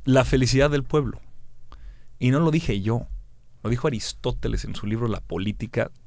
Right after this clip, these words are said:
cuatrocientos años antes de Cristo. La felicidad del pueblo es la virtud última a la que un político debe llevar, eh, su vida.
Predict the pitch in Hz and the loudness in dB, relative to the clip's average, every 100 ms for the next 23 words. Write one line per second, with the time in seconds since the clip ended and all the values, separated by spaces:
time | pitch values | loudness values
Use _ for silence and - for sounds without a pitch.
0 | - - 117 - 110 - 131 123 - 117 | -8 2 2 2 0 2 0 0 0 2
1 | 120 117 104 - 110 - - - - - | 2 0 -4 -4 -6 -6 -12 -16 -20 -20
2 | - - - 123 151 180 - - - 131 | -18 -12 0 6 8 6 4 -2 0 2
3 | 117 - 113 113 123 123 - 107 95 - | 2 2 2 4 2 2 -2 0 0 2
4 | 120 123 147 - 113 - - 123 113 120 | 2 4 2 4 4 4 2 4 6 6
5 | 120 127 123 180 175 190 196 170 220 233 | 6 4 6 6 8 8 6 6 6 4
6 | - 120 117 - 147 143 139 - 127 123 | 2 2 2 4 6 8 6 6 6 6
7 | 113 110 139 - - - - - - - | 4 4 2 -2 -12 -14 -18 -16 -14 -4
8 | 107 - - 123 120 104 82 | -2 -2 0 4 4 4 0